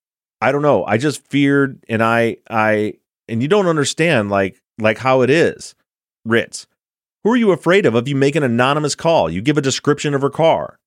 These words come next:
Give a description of Adnan and say there's a body in the trunk of that car. You give them the tag number of the car. Jay, can we stop for a second? A few seconds? Ritz,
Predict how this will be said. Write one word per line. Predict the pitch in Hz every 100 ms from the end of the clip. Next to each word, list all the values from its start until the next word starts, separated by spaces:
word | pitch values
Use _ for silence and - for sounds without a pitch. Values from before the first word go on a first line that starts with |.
| _ _
Give | 143
a | 175
description | 165 - 165 - 170
of | 143
Adnan | 113 120 135 95 85 101
and | 113
say | 110 127 135
there's | 127 113 113
a |
body | 104 120 147 139
in | 104
the | 98
trunk | - 113
of | 117
that | 117
car. | - 151 139 - _ _ _
You | 123 196
give | 143 147
them | 143
the | 131
tag | 135 143 151
number | 117 104 110
of |
the | 110
car. | - 151 101 - _ _ _ _ _ _ _ _ _ _
Jay, | 101 120 78
can | - 143
we |
stop | 156 - 117 -
for | 196
a | 190
second? | 202 185 214 226 _ _ _ _ _ _
A | 113
few | - 180
seconds? | - 165 202 214 - _ _ _ _ _ _ _
Ritz, | 101 107 - -